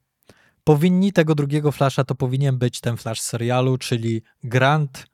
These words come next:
Gustin, który jest przeuroczy jako Flash i który wielu fanów ma do niego wielki sentyment i który jest bardzo fajnym aktorem. I gdyby on był tym drugim Flashem, to by było też lepsze.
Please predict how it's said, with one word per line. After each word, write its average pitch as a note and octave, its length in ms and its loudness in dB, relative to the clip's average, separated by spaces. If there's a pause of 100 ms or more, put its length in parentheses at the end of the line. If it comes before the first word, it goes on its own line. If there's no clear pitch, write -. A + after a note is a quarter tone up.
(180)
Gustin, A2+ 540 -4 (720)
który A3+ 300 -2
jest A3 300 -2
przeuroczy E3+ 600 4
jako G#2+ 240 -10
Flash - 380 -12 (420)
i F3+ 120 -2
który G3 520 0
wielu F3+ 440 0
fanów E3 380 2
ma D#3 120 0
do D3 120 0
niego C#3+ 240 0
wielki C3+ 320 -2
sentyment C3 560 -2
i G#3+ 60 -6
który - 280 -2
jest C#4 160 -2
bardzo D4+ 320 -6
fajnym F3 380 -2
aktorem. B2 480 -4
I C#3+ 60 -8
gdyby F3 440 -2
on B3 320 2
był F3+ 220 2
tym C#3+ 220 -2
drugim B2+ 320 -4
Flashem, C3 480 -6 (640)
to E3+ 120 6
by D#3+ 120 2
było C#3+ 220 -2
też C3 200 -8
lepsze. - 280 -12